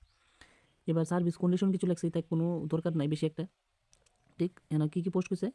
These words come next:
বিপিএম মানে ব্রাঞ্চ পোস্টমাস্টার, স্যালারি কিন্তু খুব ভালো একটা স্যালারি, সেন্ট্রালের জব এটা। তো অবশ্যই স্যালারিটা কীরকম হইব তোমরা অবশ্যই জানো। তো আমি একবার কইয়া দিই, তারপর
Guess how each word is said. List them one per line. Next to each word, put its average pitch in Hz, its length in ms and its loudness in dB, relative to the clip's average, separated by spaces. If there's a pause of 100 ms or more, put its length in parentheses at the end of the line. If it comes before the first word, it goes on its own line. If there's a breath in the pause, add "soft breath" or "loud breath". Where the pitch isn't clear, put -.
(120)
বিপিএম 156 340 2
মানে 143 140 2
ব্রাঞ্চ 143 320 -2
পোস্টমাস্টার, 156 560 -2 (380 soft breath)
স্যালারি 175 300 2
কিন্তু 170 180 2
খুব 156 200 0
ভালো 151 200 4
একটা 170 140 0
স্যালারি, 156 260 0
সেন্ট্রালের 156 420 0 (680)
জব 143 180 2
এটা। 143 200 -2 (120)
তো 139 60 -2
অবশ্যই 151 260 -2
স্যালারিটা 156 320 0
কীরকম 160 320 0
হইব 151 120 2
তোমরা 151 200 0
অবশ্যই 156 240 0
জানো। 147 200 -2 (480 soft breath)
তো 156 60 -2
আমি 156 160 4
একবার 160 180 0
কইয়া 165 180 4
দিই, 180 100 2
তারপর 156 260 -2